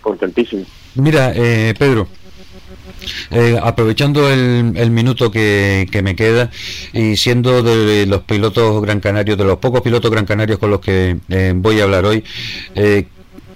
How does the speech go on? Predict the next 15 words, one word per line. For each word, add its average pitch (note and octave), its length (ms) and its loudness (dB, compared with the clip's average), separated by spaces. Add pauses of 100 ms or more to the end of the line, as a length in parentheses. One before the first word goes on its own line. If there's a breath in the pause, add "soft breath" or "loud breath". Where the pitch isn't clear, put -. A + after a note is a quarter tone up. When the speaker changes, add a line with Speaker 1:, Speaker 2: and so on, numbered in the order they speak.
(340)
Speaker 2:
me A2 180 0
gu-, F#2+ 420 -4 (420)
¿querrías C3 380 2
comentarme C3+ 680 0
algo, B2+ 280 2
una B2 260 2
breve B2+ 320 2
opinión A#2+ 520 2
acerca A#2 480 0
de A#2 120 2
lo A2 140 2
que G#2+ 100 -2
ha - 20 -2
estado A#2 340 2
pasando A2 640 2